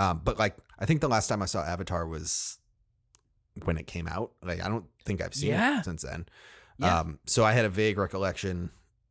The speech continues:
Speaker 1: Um, and there were a couple times where I was like, "Is this something I'm supposed to remember from the first one?"
Speaker 2: Mm.
Speaker 1: Um, but man, it's just, like, gorgeous.
Speaker 2: It kinda takes over. It takes you over. It's kind of
Speaker 1: Yeah.
Speaker 2: like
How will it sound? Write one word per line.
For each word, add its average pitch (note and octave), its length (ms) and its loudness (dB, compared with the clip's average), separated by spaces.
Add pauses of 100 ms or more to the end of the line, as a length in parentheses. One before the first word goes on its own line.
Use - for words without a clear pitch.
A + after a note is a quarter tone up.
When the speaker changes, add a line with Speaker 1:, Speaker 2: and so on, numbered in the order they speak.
Speaker 1:
Um, F2+ 180 2
and G2 100 2
there G2 60 2
were G2 80 4
a - 40 -4
couple - 180 -2
times G2 260 0
where F#2+ 100 2
I - 20 2
was E2+ 100 -2
like, D#2+ 160 -4
"Is - 140 -8
this G2 120 -4
something G2 300 -2
I'm E2+ 80 -4
supposed F#2 300 -4
to F2 60 -4
remember E2+ 360 -2
from E2+ 160 -6
the E2 80 -4
first E2 280 -6
one?" E2 220 -6 (320)
Speaker 2:
Mm. F3+ 320 2
Speaker 1:
Um, D#2+ 340 -2 (1400)
but - 220 -2
man, E2+ 500 -2
it's F#2+ 200 -6
just, - 240 -4
like, - 360 -8 (880)
gorgeous. - 480 -2 (500)
Speaker 2:
It - 80 -6
kinda B3+ 220 2
takes - 420 2
over. C#3 440 0
It C#3 160 -10
takes E3+ 240 0
you B2+ 160 2
over. - 320 -2
It's - 180 -6
kind F3 220 4
of E3+ 80 4
Speaker 1:
Yeah. D#3+ 80 6
Speaker 2:
like C#3+ 300 0